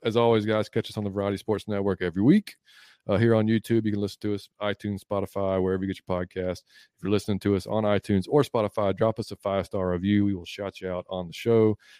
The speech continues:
At least if it's on iTunes, we could, if you, if you write us something nice on iTunes, we'll see it. We can shout you out. Um, on, uh, s-, on Spotify, just drop five stars. We won't know who it is, but hey, thank you for doing it. It helps us be, uh, get seen more by other, uh, Falcons fans. Of course, on YouTube.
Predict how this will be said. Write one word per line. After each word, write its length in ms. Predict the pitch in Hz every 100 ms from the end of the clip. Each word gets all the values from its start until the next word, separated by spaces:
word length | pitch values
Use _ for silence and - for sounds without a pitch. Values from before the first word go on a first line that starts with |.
| -
At 80 |
least 200 | 123 143
if 80 | 110
it's 160 | 110 95
on 100 | 98
iTunes, 420 | 90 85 87 78
we 80 | 101
could, 80 | 92
if 100 | -
you, 140 | 98
if 100 | 92
you 80 | 95
write 140 | 98
us 80 | 98
something 240 | - 90 87
nice 200 | 90 -
on 80 | 85
iTunes, 380 | 85 92 85 85
we'll 100 | 85
see 220 | - 85
it. 100 | -
We 80 | 87
can 60 |
shout 320 | - 87 78
you 80 | 87
out. 200 | 90 87 _ _ _ _ _
Um, 540 | 98 95 90 82 78 _ _ _ -
on, 640 | 95 92 90 90 87 85
uh, 520 | 82 80 76 73 73 73 _ _ _ _ -
s-, 140 | - -
on 160 | 98
Spotify, 480 | 85 120 113 117 110
just 140 | 101 101
drop 180 | 95
five 200 | - 92 -
stars. 400 | 90 87 82 -
We 100 | 110
won't 160 | 98 90
know 100 | 95
who 100 | 104
it 60 | 143
is, 240 | 185 170
but 160 | 131 104
hey, 240 | 107 85 _
thank 220 | - 98 90
you 60 |
for 60 | 85
doing 220 | 107 107
it. 80 | 104
It 60 | 95
helps 160 | 92
us 140 | 90 -
be, 180 | 92
uh, 240 | 87 87 85
get 160 | 90
seen 260 | - 101 98
more 220 | 95 95
by 120 | 90
other, 340 | 90 87 90 87
uh, 120 | 80
Falcons 380 | - 104 98 -
fans. 320 | 101 95 92
Of 100 | -
course, 280 | 110 107 95
on 100 | 87
YouTube. 460 | 98 - 95 92